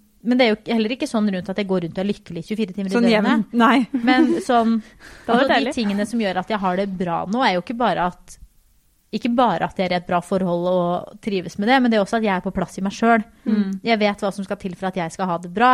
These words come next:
Speaker 1: jeg vet hva jeg må fylle hverdagen min for at jeg skal ha det bra. Jeg vet hva som er viktig for at jeg skal ha overskudd og energi, og jeg klarer å gjøre de tingene som skal til.
Speaker 3: Mm.
Speaker 1: Ehm, og så er det på en måte at jeg er i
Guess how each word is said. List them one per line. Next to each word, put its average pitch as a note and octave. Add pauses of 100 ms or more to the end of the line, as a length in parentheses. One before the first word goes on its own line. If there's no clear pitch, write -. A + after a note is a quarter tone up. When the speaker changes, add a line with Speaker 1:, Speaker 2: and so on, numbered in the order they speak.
(120)
Speaker 1:
jeg G#3+
vet F#3+
hva F#3
jeg D#3+
må F3+
fylle G3
hverdagen E3+
min E3+
for E3+
at E3+
jeg E3
skal E3+
ha F3
det F3
bra. B3 (880)
Jeg G3+
vet G3
hva F3
som G3+
er F#3+
viktig G3+
for E3+
at F3
jeg D#3+
skal G3
ha F#3
overskudd F3+
og F3
energi, F#3+
og -
jeg G3+
klarer F3
å F3+
gjøre F3+
de F3+
tingene F3+
som F3+
skal G3
til. F4+ (260)
Speaker 3:
Mm. A3 (100)
Speaker 1:
Ehm, G3+ (340)
og -
så A3
er F#3
det -
på -
en G3+
måte F#3+
at F3
jeg F#3
er F3
i F3